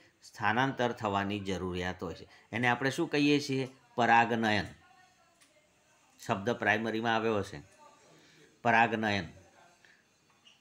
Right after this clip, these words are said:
અને પરાગનયન માટે હવા, પાણી કે પ્રાણી જેવા વાહકો દ્વારા થાય છે પરાગનયન. હવે બે પ્રકારના પરાગનયન છે,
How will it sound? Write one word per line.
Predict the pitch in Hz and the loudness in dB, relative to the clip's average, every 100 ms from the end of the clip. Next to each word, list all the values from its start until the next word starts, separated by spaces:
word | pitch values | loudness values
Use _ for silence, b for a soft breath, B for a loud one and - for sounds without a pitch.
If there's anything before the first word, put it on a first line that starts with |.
| - | -8
અને | 117 113 | -4 -2
પરાગનયન | 110 110 113 120 117 117 113 | 2 6 6 6 4 0 0
માટે | 110 104 107 | 0 0 0
હવા, | 87 95 110 110 110 | -2 2 4 4 2
પાણી | 107 98 104 107 | 0 0 0 -2
કે | 107 110 104 | -4 -4 -4
પ્રાણી | 92 98 101 107 | 0 2 2 0
જેવા | 101 104 101 | -2 0 0
વાહકો | 98 95 104 101 101 | 0 -2 -4 -4 -4
દ્વારા | 98 95 98 | -2 0 -2
થાય | - 98 92 | -2 -4 -2
છે | 98 | -8
પરાગનયન. | 95 90 92 92 92 90 - - _ _ _ _ - B B B B B B B B _ _ | -6 -4 -4 -6 -8 -10 -20 -20 _ _ _ _ -20 B B B B B B B B _ _
હવે | - 127 151 175 - - | 0 2 4 2 0 -4
બે | 113 143 | 4 6
પ્રકારના | 147 120 - 107 101 95 | 6 2 2 2 0 -2
પરાગનયન | - 92 87 80 82 78 78 | -2 -2 -2 -4 -10 -14 -16
છે, | - - | -18 -20